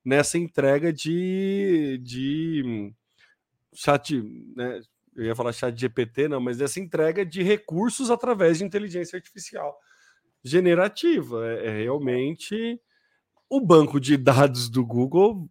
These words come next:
tá, é muito bom, obrigado, né? Não tem, não, não tem muito o que falar. Então,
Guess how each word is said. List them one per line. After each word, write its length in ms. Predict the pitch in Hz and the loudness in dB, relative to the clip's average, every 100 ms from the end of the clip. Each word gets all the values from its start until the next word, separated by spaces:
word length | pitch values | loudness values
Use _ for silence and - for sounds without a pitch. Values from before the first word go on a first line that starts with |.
| _ | _
tá, 140 | 190 - | -2 4
é 120 | 170 | 6
muito 300 | 147 135 196 | 6 2 2
bom, 260 | 180 151 156 | 6 8 8
obrigado, 800 | 160 233 202 151 139 117 113 | 2 2 4 4 4 2 -2
né? 260 | 110 127 151 | -2 0 0
Não 220 | 131 117 | 0 -4
tem, 840 | 113 120 127 139 151 135 107 104 113 | -4 -2 -2 -2 -2 -4 -4 -6 -6
não, 140 | 117 | -6
não 180 | 117 117 | -6 -6
tem 180 | 120 123 | -2 -2
muito 200 | 135 - | -4 -10
o 20 | |
que 80 | - | -8
falar. 480 | 160 190 160 123 - _ _ _ _ _ _ | -2 0 2 0 -4 _ _ _ _ _ _
Então, 1300 | 117 113 _ - 123 123 139 165 190 202 220 226 | -16 -16 _ -4 0 0 0 0 -2 -4 -6 -10